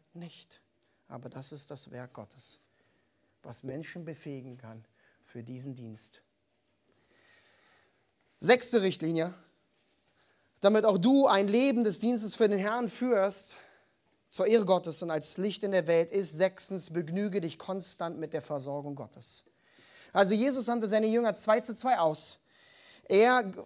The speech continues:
stattet sie mit Vollmacht aus, damit sie sein Wort verkündigen, damit sie zu Christus lenken. Und dann sagt er in Versen acht und neun, und Jesus befahl ihnen, sie sollen nichts auf den Weg nehmen als nur einen Stab,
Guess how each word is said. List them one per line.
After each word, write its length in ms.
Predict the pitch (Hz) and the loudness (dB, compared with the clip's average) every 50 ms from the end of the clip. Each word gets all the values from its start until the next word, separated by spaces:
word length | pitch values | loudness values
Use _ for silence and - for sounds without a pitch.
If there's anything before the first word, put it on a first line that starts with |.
| - - | -6 -6
stattet 320 | - - 233 226 226 196 | 0 2 2 2 2 2
sie 180 | 180 214 214 208 | 2 0 2 4
mit 120 | 220 220 214 | 4 2 2
Vollmacht 560 | - - - 254 302 330 269 233 208 - - | 0 0 4 6 6 8 8 6 4 4 2
aus, 220 | - 208 226 220 | 2 2 2 4
damit 240 | - 214 196 202 185 | 2 2 2 2 2
sie 240 | 160 170 202 214 202 | 0 -2 -2 -2 -2
sein 500 | 175 151 147 190 202 220 240 254 220 185 | -2 0 2 2 2 2 2 0 0 2
Wort 220 | 214 214 220 220 | 2 2 2 2
verkündigen, 500 | - 233 214 - 220 214 190 180 185 170 | 0 -6 -6 -4 -2 -2 0 0 0 2
damit 240 | 180 180 190 196 160 | 2 2 2 2 0
sie 140 | - 202 180 | 0 -2 -2
zu 460 | 143 - - - 262 262 277 277 254 | 0 0 2 2 2 2 2 2 0
Christus 520 | - - - 254 254 247 - 285 247 - - | -2 -4 -4 0 0 0 0 0 0 0 0
lenken. 360 | 214 202 185 175 180 180 170 | 0 0 0 -2 -4 -4 -2
Und 100 | 165 170 | -2 0
dann 120 | 175 175 | 0 0
sagt 320 | 151 185 202 220 226 - 233 | 0 2 2 2 0 0 -2
er 120 | 208 190 | -2 -2
in 80 | 185 180 | -2 -2
Versen 380 | - 196 185 180 170 175 190 - | -2 -2 -2 -2 -2 -4 -4 -4
acht 260 | 208 214 214 226 - | -4 -4 -6 -4 -4
und 140 | 254 254 233 | -4 0 2
neun, 340 | 202 190 180 180 185 180 - - - - | 2 2 2 2 0 -2 -4 -10 -16 -4
und 140 | - 202 214 | 0 2 4
Jesus 360 | 196 247 294 302 254 277 233 | 4 4 4 4 2 0 2
befahl 480 | - 294 262 - - 302 294 330 349 330 | 2 0 0 2 2 2 4 4 4 4
ihnen, 340 | 277 240 226 190 165 143 - - - - - - | 4 4 2 2 0 -4 -8 -14 -20 -20 -20 -8
sie 120 | - - 247 | -2 0 4
sollen 320 | 214 294 302 285 254 254 | 6 8 8 8 8 6
nichts 360 | 269 349 349 277 - - - | 6 6 4 4 0 -2 0
auf 160 | 247 240 214 233 | 0 0 2 4
den 180 | 247 240 202 | 4 4 4
Weg 240 | 254 294 311 277 - | 4 4 4 2 4
nehmen 300 | 247 277 302 311 302 277 | 4 4 6 6 4 4
als 240 | 220 233 226 - - | 2 2 2 2 2
nur 180 | 247 330 349 | 2 2 2
einen 160 | 311 320 302 247 | 2 0 0 -2
Stab, 500 | - - 233 202 180 175 175 - - | -2 0 0 2 2 0 -2 -6 -12